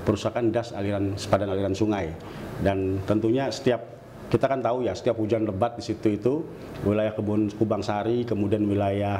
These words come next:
eh, apa namanya, Tegal Ratu, eh, sampai wilayah jalan nasional itu kan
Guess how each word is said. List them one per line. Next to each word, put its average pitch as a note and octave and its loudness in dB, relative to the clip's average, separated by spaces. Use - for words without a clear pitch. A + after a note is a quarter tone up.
eh, F#2+ 2
apa A2+ 2
namanya, A#2+ 2
Tegal G2 0
Ratu, A#2+ 0
eh, G2 2
sampai A2 0
wilayah A#2+ 2
jalan A#2 -2
nasional A#2 0
itu A#2 -4
kan D3+ 0